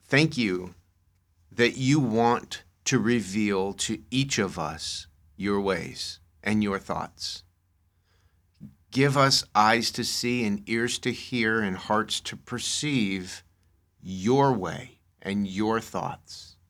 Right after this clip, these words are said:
Bring us unity as a body with your ways and your thoughts.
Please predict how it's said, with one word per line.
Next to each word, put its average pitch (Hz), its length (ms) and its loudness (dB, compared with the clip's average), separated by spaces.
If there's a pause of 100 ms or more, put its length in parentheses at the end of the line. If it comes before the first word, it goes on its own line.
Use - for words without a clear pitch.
(1400)
Bring 135 320 6
us 131 240 2
unity 127 560 2
as 131 120 0
a 117 80 0
body 117 640 2 (640)
with 117 280 2
your 113 360 4
ways 95 680 -4 (260)
and 101 220 0
your 101 300 0
thoughts. - 760 -8